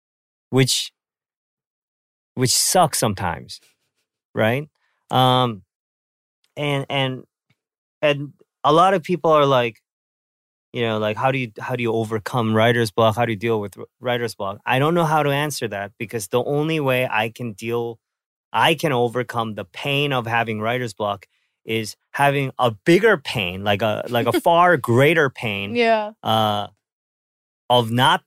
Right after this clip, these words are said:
Speaker 1: being able to continue.
Speaker 2: Yes.
Speaker 1: Which just makes no sense, but it does. If you
Speaker 2: Yeah, it
Speaker 1: really,
Speaker 2: makes sense.
Speaker 1: if you really think about it and try.
Speaker 2: <laughs> For once.
Speaker 1: Yeah, if you
Speaker 2: Use that
Speaker 1: try.
Speaker 2: freaking peanut brain
Speaker 1: <laughs> No, no, no, no.
Speaker 2: and
Speaker 1: Why, why
Speaker 2: make
Speaker 1: you,
Speaker 2: it work,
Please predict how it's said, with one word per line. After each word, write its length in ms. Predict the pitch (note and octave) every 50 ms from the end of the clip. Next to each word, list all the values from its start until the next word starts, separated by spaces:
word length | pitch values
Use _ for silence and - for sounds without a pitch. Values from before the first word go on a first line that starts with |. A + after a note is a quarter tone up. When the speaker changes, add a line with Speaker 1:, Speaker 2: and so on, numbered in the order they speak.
| _
Speaker 1:
being 220 | - D#3+ D3+ C#3+ C#3
able 240 | C3+ C3 B2+ B2+ B2+
to 140 | A#2+ B2+ B2
continue. 600 | - - B2+ C3+ C3+ - A3 A#3 A3 E3+ A2+ F2+ - _ _ -
Speaker 2:
Yes. 600 | B3 B3 B3 A#3 G#3+ F#3 A3 - - - - - _ _ _ _
Speaker 1:
Which 140 | - D3+ C#3+
just 200 | D#3 D3 - -
makes 220 | E3+ F#3 F3 -
no 120 | G#3 G3 F3
sense, 280 | - - F3+ E3 D3
but 160 | - - A#2+ - _
it 180 | - B2 A2+ -
does. 320 | C3 A#2+ A#2 G2+ F#2 F#2
If 80 | G#2 -
you 60 | B3
Speaker 2:
Yeah, 160 | B3 A3+ G#3+
it 60 | G3+
Speaker 1:
really, 60 | G#3+ A3
Speaker 2:
makes 180 | A#3+ B3 - -
sense. 340 | - F#3+ G3 G3+ G#3 _ _ -
Speaker 1:
if 160 | G2 F#2+ F2+
you 100 | A2+ G#2+
really 220 | G#2 A#2+ B2 B2 A2+
think 240 | - A#2 A2+ G#2+
about 220 | G#2+ G#2 G#2 G2 F#2+
it 20 | F2+
and 100 | F2 F2
try. 380 | - - F#2 E2 D2+ - - _ - - C#4 - D#5+ A4 E5+
Speaker 2:
<laughs> 380 | D#5+ - - - - - -
For 260 | - - - C4 B3 A#3+
once. 380 | G#3+ G3 G3 G#3 G#3 F#3+ F#3 G3+
Speaker 1:
Yeah, 100 | G#2 G2
if 180 | G2 G2+ -
you 80 | B2 A2+
Speaker 2:
Use 200 | - A#3 B3+ C4 A#3+
that 320 | C4+ B3+ B3 G3+ - - _ _ _ _ -
Speaker 1:
try. 100 | - C4+ B3
Speaker 2:
freaking 240 | - B3+ A#3+ -
peanut 540 | - - - C#4 C#4+ C#4+ D4+ D#4 D#4+ C#4 - -
brain 420 | A#3 A#3 A#3 A3+ A3+ A3+ A3+ A3+
Speaker 1:
<laughs> 40 | A3
No, 100 | - B2+
no, 200 | A#2 F3 E3+ C#3+
no, 200 | B2 G3 G3 C3+
no. 60 | A#2+
Speaker 2:
and 300 | - G#3+ G#3+ A3 G#3+ G#3 G3+ -
Speaker 1:
Why, 320 | - G#3 G3 A#3+ A3+ A3 G#3
why 80 | G3 A3+
Speaker 2:
make 200 | A#3 B3+ A#3 -
Speaker 1:
you, 120 | D#4+ D#4+ D4+
Speaker 2:
it 40 |
work, 360 | C4+ C4 B3+ B3 B3 B3 A#3+